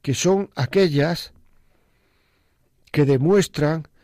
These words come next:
que lo deci-, lo que decimos que queremos vivir,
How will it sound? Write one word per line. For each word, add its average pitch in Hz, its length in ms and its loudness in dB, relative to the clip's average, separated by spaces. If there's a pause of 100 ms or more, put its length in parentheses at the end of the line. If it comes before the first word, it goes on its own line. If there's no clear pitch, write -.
(220)
que 147 100 -2
lo 143 140 2
deci-, 139 340 -2
lo 147 160 2
que 143 100 -2
decimos 190 500 -2
que 143 120 -10
queremos 170 380 -2
vivir, 175 460 -4